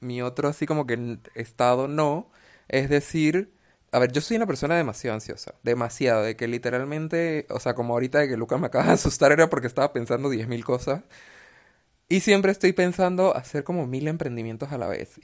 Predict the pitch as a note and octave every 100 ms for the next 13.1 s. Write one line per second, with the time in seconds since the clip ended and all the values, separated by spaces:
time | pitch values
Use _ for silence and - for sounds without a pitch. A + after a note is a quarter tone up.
0 | - B2 B2+ C3+ D#3 F3+ F#3 - G#3 F#3+
1 | C#3 C3 - - _ _ _ _ - C3
2 | D#3 E3+ F#3+ _ _ - D#3 F#3 G3 G3
3 | F#3+ D3+ - A2+ D3+ - _ _ _ _
4 | _ - C#3 F3+ - D3+ E3+ F3 F3+ F#3+
5 | - D#3 C3+ C#3 D3 C3+ C3 C3+ C#3 D3
6 | C#3+ C#3+ D#3+ D3 D#3+ D#3 B2+ A#2 - -
7 | - - _ _ - C3+ C3 D3+ C#3+ D#3+
8 | C#3+ B2+ B2 B2 A#2 - B2 B2+ B2+ B2+
9 | C3 D3 C#3+ D3 F3 D#3 B2 G#2+ _ _
10 | _ _ - - C#3 D#3 E3+ E3+ E3 F3
11 | E3+ F3 F3 E3+ E3 F3+ - C3+ C3 A#2+
12 | A#2+ C#3 C#3 D3+ D#3 D#3+ D#3 F#3+ E3+ F3+